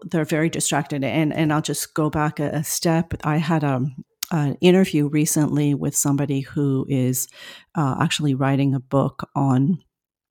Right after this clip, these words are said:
technology. And for me, I'm, I'm an older mother. I have, uh, you know, young adults, and I grew up with no technology. I mean, there, I, I, I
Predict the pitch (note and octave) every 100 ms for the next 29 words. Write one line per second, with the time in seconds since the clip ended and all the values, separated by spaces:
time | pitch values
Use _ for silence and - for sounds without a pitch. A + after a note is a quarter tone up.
0 | _ - - E3+ - E3+ D#3 B3 G3 -
1 | - - - - - - - - - D#3+
2 | - - F#3+ G3 A3 A3 G#3 F3 F3 F#3
3 | F#3 F3 E3 - E3 F3 F#3 D3+ C#3 -
4 | - D#3 D3+ D3+ D3+ C#3 C3+ B2 B2 C#3+
5 | C#3+ C3 - - D3+ B2 C#2 - - -
6 | - - C#3+ A#2+ D#3 D#3 D#3 D3+ D3 C#3+
7 | C3+ B2+ C3 - - - - D3+ D3 D#3
8 | D#3+ D#3+ _ _ _ - - D3 D3+ D#3
9 | D#3 - C#3+ D3 C#3 - - C#3 A#2 B2
10 | D3 - D#3 G#3 - D3 C3+ C3+ C#3 C#3+
11 | - C#3+ C#3+ - D3 F3 - D3